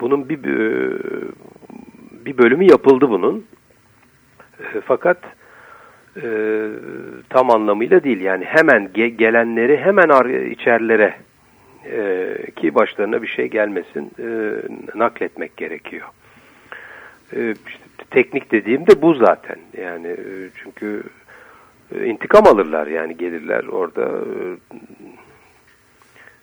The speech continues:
içeride yapamadıklarını sınır bölgelerinde yaparlar ki öyle bir niyet olduğu da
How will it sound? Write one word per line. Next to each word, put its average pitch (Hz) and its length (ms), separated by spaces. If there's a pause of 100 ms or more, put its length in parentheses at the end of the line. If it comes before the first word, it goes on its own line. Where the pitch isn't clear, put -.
(200)
içeride 104 320
yapamadıklarını 101 1000
sınır 117 240
bölgelerinde 98 600
yaparlar 85 580
ki - 420 (140)
öyle 101 320
bir 101 280 (180)
niyet 113 420
olduğu 98 540
da 156 240